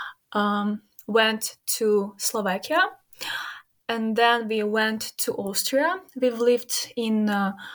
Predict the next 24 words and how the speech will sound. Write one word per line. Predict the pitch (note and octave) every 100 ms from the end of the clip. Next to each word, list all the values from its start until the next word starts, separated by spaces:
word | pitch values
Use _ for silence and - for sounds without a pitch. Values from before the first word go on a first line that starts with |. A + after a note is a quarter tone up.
| - - -
uh, | - G#3 G3+
Vienna | G#3 A3 A3 G#3 G3 G#3
for | - G#3+ G3+ G3+ F#3+
one | G3 G#3 F#3+
month, | F#3+ F#3 D4 - - - - - _ -
and | A3+ A3
then | A3+ C4 C#4 D4+ D#4
we | A3+ A#3
came | A#3 A#3 A3
back | G#3 G3+ G3
home | - B3+ B3+ F4+ F#4+ _ _
because, | - - G#3+ G#3 - - _
uh, | G3+ G3 G3 F#3+ - _ _ - -
we | A#3
understood | A3+ G#3+ - A#3+ G#3+
that | G#3+ G3 G3 -
there | G#3+ G#3+
are, | G#3 G3+ - - - - - - _ _ -
uh, | G3+ G3+
there | F#3+ A#3 A3+ A3 G#3 - - -
were | G#3 A3 G#3+
no | A3 A3 A3+ G#3+ - _
occupation | G#3+ - G#3+ G#3+ G#3+ A3 - B3+ D4 F#4+ F#4 _ _ _
in | C#4+ C4+